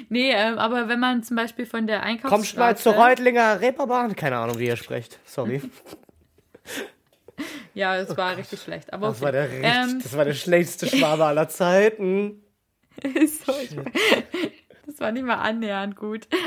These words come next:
Speaker 1: Aber
Speaker 2: Nee.
Speaker 1: okay, wenn man von der, von der Einkaufsstraße... Ähm,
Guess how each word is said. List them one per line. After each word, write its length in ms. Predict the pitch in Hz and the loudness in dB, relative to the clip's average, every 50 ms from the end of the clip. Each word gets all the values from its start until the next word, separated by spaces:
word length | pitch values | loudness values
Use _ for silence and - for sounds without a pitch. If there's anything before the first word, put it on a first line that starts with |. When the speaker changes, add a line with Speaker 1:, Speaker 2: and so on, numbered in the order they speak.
| - - | -4 -4
Speaker 1:
Aber 220 | 240 233 - - 262 | -2 0 0 2 2
Speaker 2:
Nee. 80 | 262 | 2
Speaker 1:
okay, 200 | 269 269 262 247 | 4 2 2 2
wenn 120 | 220 247 247 | 0 -2 0
man 180 | 262 262 254 | 0 -2 -2
von 200 | 233 - 262 254 240 | -2 -4 -4 -2 -2
der, 240 | 247 240 233 233 - - - - - _ | 0 0 -2 -2 -4 -10 -18 -20 -20 _
von 200 | _ - 240 233 | _ -6 -2 0
der 120 | 240 226 - | 0 2 2
Einkaufsstraße... 1200 | 226 285 311 320 320 294 - - - - - - 196 196 196 214 - - 226 226 233 254 294 330 - _ _ _ _ _ _ - | 0 0 0 0 0 0 -2 -4 -12 -12 -4 -2 0 0 0 0 -2 -6 -4 -2 -2 -2 -4 -6 -10 _ _ _ _ _ _ -4
Ähm, 460 | - 220 220 220 226 233 226 220 220 | -2 0 0 0 0 -2 -2 -4 -6